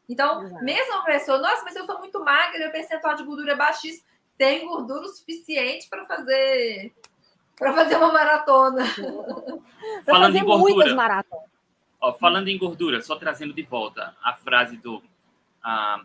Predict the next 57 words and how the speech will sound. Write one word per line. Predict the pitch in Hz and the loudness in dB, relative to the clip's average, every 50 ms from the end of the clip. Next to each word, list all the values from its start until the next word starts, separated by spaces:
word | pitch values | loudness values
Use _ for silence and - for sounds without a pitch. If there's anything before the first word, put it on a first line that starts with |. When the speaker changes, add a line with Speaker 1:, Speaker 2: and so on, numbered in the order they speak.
| - | -6
Speaker 3:
a | 120 123 | -6 -6
gordura | 123 143 139 127 185 185 165 165 | -6 -8 -10 -6 -4 -4 -4 -4
queima | - 165 165 165 160 | -6 -10 -10 -8 -8
na | 156 151 | -10 -10
chama | 147 - - 170 165 165 156 | -10 -10 -12 -12 -12 -14 -16
do | 151 | -16
carboidrato. | - 156 147 139 135 135 120 113 110 104 98 - - - | -16 -16 -16 -14 -14 -14 -10 -8 -8 -8 -8 -10 -12 -14
Tem | 196 202 | -12 -12
um | |
estudo, | 196 185 - - 233 254 202 165 156 | -12 -12 -12 -12 -12 -10 -8 -8 -8
você | 185 180 - 196 190 | -10 -10 -8 -10 -10
falou | - - 190 170 160 165 160 | -8 -4 -4 -4 -4 -4 -8
aqui | 156 - _ | -10 -10 _
de | - 151 | -18 -16
dois | 143 156 147 156 | -14 -14 -14 -12
mil | 160 156 | -10 -10
e | 147 | -10
quinze, | 147 _ 175 180 160 | -10 _ -14 -14 -12
algumas | 160 147 151 147 | -12 -14 -14 -14
coisas | _ - 151 143 _ | _ -14 -16 -16 _
começaram | 151 139 135 - 143 139 139 | -20 -20 -16 -10 -10 -10 -10
a | 135 | -10
mudar, | 123 117 135 143 151 151 143 | -12 -8 -4 -2 -2 -2 -4
se | - | -6
eu | - | -12
não | 160 165 | -18 -18
me | |
engano | - 165 165 _ | -18 -20 -20 _
foi | 170 165 | -20 -20
publicado | 165 - 151 143 151 151 151 | -20 -20 -16 -10 -8 -8 -8
em | |
dois | 147 143 147 | -10 -14 _
mil | 156 151 147 | -14 -14 -14
e | |
quinze | - _ - 156 147 - 156 | -14 _ -20 -20 -18 -18 -20
o | 156 | -20
Faster, | - - - - 156 147 147 - - _ - - _ _ _ _ _ _ _ _ _ _ _ _ - | -20 -14 -4 0 0 0 0 -2 -10 _ -20 -20 _ _ _ _ _ _ _ _ _ _ _ _ -8
é | 139 160 | -8 -8
com | - - 190 185 | -8 -8 -12 -10
corredores | - 208 196 196 190 151 151 147 139 123 117 - - | -6 -6 -4 -4 -4 -4 -4 -4 -4 -4 -6 -8 -12
de | 127 143 | -12 -12
ultra | 147 - - 151 | -12 -12 -14 -16
resistência, | 139 143 131 - - - 120 113 107 _ - _ _ _ _ _ _ _ _ _ - | -16 -16 -18 -18 -20 -18 -18 -18 -18 _ -20 _ _ _ _ _ _ _ _ _ -8
que | 175 170 | -8 -8
viu | 127 - - 180 190 202 180 131 117 - - | -8 -8 -8 -6 -4 -4 -6 -8 -10 -18 -16
via | - 143 156 151 156 | -10 -10 -10 -8 -8
biópsia | 143 135 127 127 139 139 - _ - 113 | -8 -6 -4 -4 -4 -6 -8 _ -20 -16
que | 120 127 | -10 -10
atletas | 127 - - 139 - - 127 123 | -10 -10 -12 -20 -20 -20 -20 -18
cetoadaptados | - 151 147 143 139 131 131 131 131 _ - 127 131 131 131 - | -14 -14 -12 -10 -8 -6 -6 -6 -6 _ -6 -4 -4 -4 -6 -10
numa | 139 143 143 | -20 -20 -18
corrida | _ - 139 131 156 180 160 160 | _ -16 -16 -14 -12 -12 -12 -12
de | 143 147 | -12 -14
três | - - 156 160 156 - 147 | -14 -12 -10 -10 -10 -10 -10
horas | 135 131 131 | -12 -12 -12
na | 135 127 | -16 -18
esteira | 127 - _ - 120 123 135 143 _ | -18 -16 _ -10 -10 -10 -10 -12 _